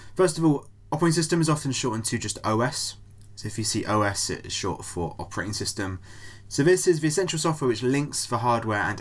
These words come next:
other software together and generally manages the computer system.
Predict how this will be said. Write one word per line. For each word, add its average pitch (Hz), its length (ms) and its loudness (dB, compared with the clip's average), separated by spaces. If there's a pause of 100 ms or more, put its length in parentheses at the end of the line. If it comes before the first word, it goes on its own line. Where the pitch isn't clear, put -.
(140)
other 120 260 2
software 95 480 -6
together 87 540 -4 (380)
and 92 260 -6
generally 110 320 2
manages 95 800 -2
the 95 100 -6
computer 87 400 -6
system. - 460 -6